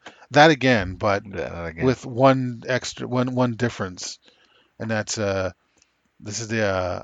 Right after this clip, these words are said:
Speaker 1: uh, the fallout of the, of the junior heavyweight, the, the, the best of junior, super junior tournament, and that is the I W G P Junior Heavyweight Championship match. Will Ospreay challenging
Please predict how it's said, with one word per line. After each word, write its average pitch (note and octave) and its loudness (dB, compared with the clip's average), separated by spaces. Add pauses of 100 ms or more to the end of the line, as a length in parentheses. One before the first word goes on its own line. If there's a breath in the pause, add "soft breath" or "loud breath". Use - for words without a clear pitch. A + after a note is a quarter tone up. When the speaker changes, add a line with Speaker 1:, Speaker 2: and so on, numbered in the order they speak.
(140)
Speaker 1:
uh, F#2+ -10
the F#2+ -10
fallout G#2 0
of G2+ -14
the, F2+ -12 (800)
of G2+ -12
the G2+ -6
junior G#2+ -4
heavyweight, G2 -8
the, A2 -8 (220)
the, A2 -6
the F#2+ -10
best A#2 -4
of G#2 -6
junior, G2+ -6
super A2 -8
junior G2+ -6
tournament, F#2 -8
and G2 -10
that F#2 -6
is F2+ -10 (560 soft breath)
the G#2+ -2
I A2+ 2
W A2 0
G G#2 -2
P G#2 -4
Junior A2 -4
Heavyweight G#2 -2
Championship G#2+ -6
match. F2+ -8 (500)
Will A2 -2
Ospreay A2 0 (1120)
challenging A2 -4